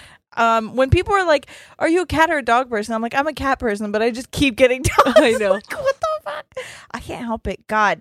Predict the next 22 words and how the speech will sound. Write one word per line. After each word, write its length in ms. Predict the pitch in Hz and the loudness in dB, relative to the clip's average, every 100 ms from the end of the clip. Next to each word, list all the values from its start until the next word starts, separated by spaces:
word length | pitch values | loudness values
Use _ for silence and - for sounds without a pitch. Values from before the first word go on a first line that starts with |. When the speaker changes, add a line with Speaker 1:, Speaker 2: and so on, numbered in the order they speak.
| _ - | _ -4
Speaker 1:
I 160 | 214 | -4
just 240 | 240 254 - | -4 -6 -2
love 180 | 214 202 | -2 0
a 40 | |
dog. 360 | 196 190 113 - | 0 0 -2 -4
I 100 | 208 | 0
love 180 | 247 285 | 2 2
an 80 | 285 | 2
underdog, 720 | 302 302 240 214 170 113 - _ _ | 0 0 2 2 2 -2 -10 _ _
quote 240 | 220 196 190 | -2 0 0
Speaker 2:
Mm. 60 | |
Speaker 1:
unquote. 260 | 180 202 180 | 0 -2 -2
But 120 | 196 | -4
seriously, 380 | 233 208 202 180 | -2 -4 -2 -6
if 160 | 175 214 | -6 -6
it's, 140 | 214 | -4
like, 160 | 233 214 | -6 -4
the 100 | 202 | 0
dog 320 | 190 185 202 | 2 2 -2
that 140 | 190 | -8
nobody 320 | 185 180 180 | -6 -6 -6
wants, 420 | 175 156 170 220 | -6 -6 -6 -10